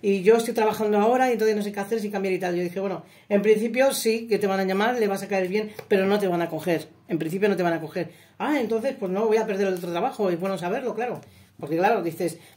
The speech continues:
"Me voy de un trabajo para otro, pero si me van a seguir cogiendo, pero si los dos días me veo otra vez en la calle, pues he perdido uno y he perdido otro", ¿no? Lo que,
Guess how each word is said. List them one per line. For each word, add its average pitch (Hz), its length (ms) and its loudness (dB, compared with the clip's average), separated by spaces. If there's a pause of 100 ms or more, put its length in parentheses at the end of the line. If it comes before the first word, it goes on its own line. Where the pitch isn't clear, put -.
"Me 190 80 2
voy 202 100 8
de 240 80 6
un 233 60 0
trabajo 233 340 4
para 226 240 4
otro, 269 180 -2
pero 196 200 0
si 180 280 -2
me 175 120 0
van 185 120 4
a 214 80 2
seguir 202 280 -2
cogiendo, 233 440 -2
pero 170 140 -4
si 165 140 -4
los 170 100 -2
dos 180 160 -4
días 202 220 2 (240)
me 185 100 2
veo 185 140 6
otra 196 140 4
vez 196 120 2
en 202 80 4
la 202 120 6
calle, 240 200 4
pues 220 160 -2
he 190 60 2
perdido 196 320 2
uno 226 120 2
y 247 60 -2
he 226 60 0
perdido 170 320 0
otro", 160 180 -4
¿no? 214 140 -2
Lo 226 80 -4
que, 170 240 -4